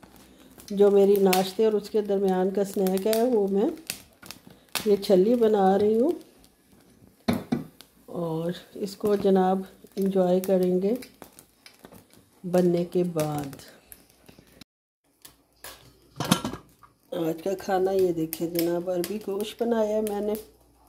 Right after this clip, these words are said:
और साथ ये बॉइल्ड राइस है। जो रोटी खाएगा उसके लिए रोटी बना देंगे।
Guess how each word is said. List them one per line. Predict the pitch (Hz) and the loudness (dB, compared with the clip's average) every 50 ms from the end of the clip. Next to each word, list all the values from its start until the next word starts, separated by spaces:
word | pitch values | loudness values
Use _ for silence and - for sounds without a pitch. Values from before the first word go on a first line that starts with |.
| _ _ _ _ _ _ _ _ _ _ _ _ _ - - - - - - - - - - - - - _ - - | _ _ _ _ _ _ _ _ _ _ _ _ _ 0 0 0 0 -2 -2 -2 -2 -6 -10 -12 -16 -20 _ -16 -10
और | 165 165 160 160 | -6 -6 -6 -6
साथ | 160 - - - 208 196 190 185 190 190 - - - | -6 -10 -6 -4 -2 -2 0 0 -2 -2 -4 -8 -8
ये | 185 185 180 233 277 - - - - _ _ _ _ - - _ _ - | -6 -2 -2 -2 -2 -2 -8 -16 -20 _ _ _ _ -20 -20 _ _ -16
बॉइल्ड | 175 175 180 175 175 170 170 165 165 165 | -12 -8 -6 -4 -4 -2 -2 -2 -2 -2
राइस | 160 147 135 135 135 - - - | -2 -4 -4 -6 -8 -8 -10 -12
है। | 151 160 156 _ - - - _ _ _ _ _ _ _ _ _ _ - - - | -12 -12 -12 _ -18 -18 -18 _ _ _ _ _ _ _ _ _ _ -20 -20 -2
जो | 190 233 226 | 2 2 6
रोटी | 214 214 214 214 208 196 | 6 6 6 6 4 2
खाएगा | - - 226 208 - - 220 220 | 2 2 4 4 4 4 2 2
उसके | 220 220 - - - 233 220 | 0 2 2 2 2 2 0
लिए | 220 220 220 | 0 0 0
रोटी | 214 196 190 185 - 262 | 0 0 -2 -4 -6 -8
बना | 254 254 247 240 220 214 208 208 | -8 -6 -4 -4 -4 -4 -6 -6
देंगे। | 214 214 214 208 208 208 | -4 -4 -4 -2 -4 -4